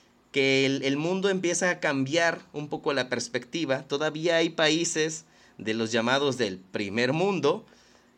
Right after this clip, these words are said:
que todavía no tienen aprecio mucho por, eh, los animales, entonces pues se los siguen consumiendo, ¿no? Este, vemos cómo es la cultura con los barcos balleneros japoneses, o por ejemplo está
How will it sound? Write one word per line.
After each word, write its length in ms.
que 500
todavía 720
no 300
tienen 340
aprecio 540
mucho 340
por, 320
eh, 260
los 220
animales, 720
entonces 580
pues 160
se 80
los 100
siguen 320
consumiendo, 840
¿no? 340
Este, 640
vemos 320
cómo 220
es 120
la 160
cultura 380
con 180
los 140
barcos 280
balleneros 400
japoneses, 960
o 140
por 120
ejemplo 400
está 720